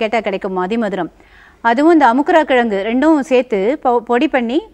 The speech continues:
பால்ல கலந்து குடிக்கலாமா. அப்போ இந்த கை கால் எரிச்சல், இந்த கால் வலி, இந்த குத்தல் அந்த மாதிரி எல்லாம் சரியா தீந்துரும். அது இல்லாம உங்களுடைய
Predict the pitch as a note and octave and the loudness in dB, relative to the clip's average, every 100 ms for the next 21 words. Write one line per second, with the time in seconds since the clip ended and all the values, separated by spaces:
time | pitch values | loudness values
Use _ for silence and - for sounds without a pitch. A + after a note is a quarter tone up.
0 | _ _ _ _ - C4+ E4+ F4+ B3+ B3 | _ _ _ _ 2 4 4 2 0 0
1 | C#4 D4+ B3 A#3+ A3 F#3+ F#3+ G3 C4 C4+ | 0 -2 -2 0 -2 -2 -2 -2 -2 -2
2 | C4+ A#3+ C4+ D4 C#4 A#3+ B3+ - C#4 B3+ | 0 0 0 0 0 0 -2 -4 -4 -2
3 | A3+ A#3 A#3+ B3+ A3+ A#3+ B3+ B3+ _ _ | -4 0 0 0 -2 -2 -4 -8 _ _
4 | _ A#3 A3+ C4+ C#4 C4+ C4+ - A3+ A#3+ | _ -6 -4 -2 -2 -2 -4 -8 -6 -2
5 | A#3+ B3 A#3 C4+ A#3+ G#3+ B3 B3 B3 B3+ | 0 0 0 -2 -4 -2 -2 -2 -4 -2
6 | A#3+ F#3 A#3+ G4+ - _ _ B3 C#4+ D4 | -2 -4 -6 -6 -12 _ _ -2 0 2
7 | C4+ F#4 D#4+ C#4+ C4+ B3 | 2 2 2 2 4 4